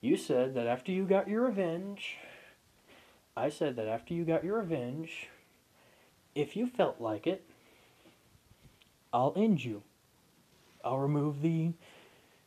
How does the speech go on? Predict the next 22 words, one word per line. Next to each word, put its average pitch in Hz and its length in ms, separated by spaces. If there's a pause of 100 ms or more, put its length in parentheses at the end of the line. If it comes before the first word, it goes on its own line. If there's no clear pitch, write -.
(380)
I'll 123 360
let 131 200
you 143 140
die. 139 420 (1800)
But - 140
from 160 100
what 156 140
you 143 100
just 139 240
said, 254 320
it 160 60
sounds 185 240
like 170 160
you'll 180 100
be 165 120
sticking 151 380
around. 147 600 (2500)
"Yeah, 202 560 (380)
I 185 60
think 185 200
I 170 80
will." 156 400